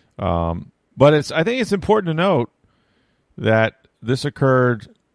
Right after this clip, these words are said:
after Tom Brady, Arians himself, Clyde Christensen, and Tom Moore got back to Tampa Bay about two A M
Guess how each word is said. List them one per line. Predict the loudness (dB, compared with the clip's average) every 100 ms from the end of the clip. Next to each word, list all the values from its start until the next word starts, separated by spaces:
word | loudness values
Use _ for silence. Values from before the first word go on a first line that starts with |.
| -4
after | 0 0 -2 0 2 2 -4 _ _ _ _ _ _ _ _
Tom | 0 2 2
Brady, | 4 4 2 -2 -6 -10
Arians | -4 -2 -2 -2
himself, | -6 -2 0 0 0
Clyde | -2 -2
Christensen, | -2 -6 -6 -6
and | -6
Tom | -2 -2 -2
Moore | -2
got | -2 -2
back | 0 -2 -4
to |
Tampa | -8 -6 -4
Bay | -2
about | 0 -2 -4
two | 2 4
A | 4 2
M | 0 -2